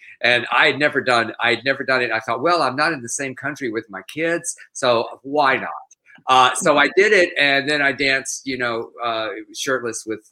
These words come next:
with hot guys, and listened to, um, Tina Arena and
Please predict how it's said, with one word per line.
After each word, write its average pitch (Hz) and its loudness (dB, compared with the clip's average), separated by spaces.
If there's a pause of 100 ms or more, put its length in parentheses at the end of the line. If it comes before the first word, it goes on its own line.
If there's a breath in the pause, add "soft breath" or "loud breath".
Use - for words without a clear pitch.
(140)
with 107 -10
hot 120 -6
guys, 110 -2
and 107 -8 (300 loud breath)
listened 127 -2
to, 120 0
um, 98 -6 (380 soft breath)
Tina 156 -2
Arena 131 -2 (400 loud breath)
and 117 -2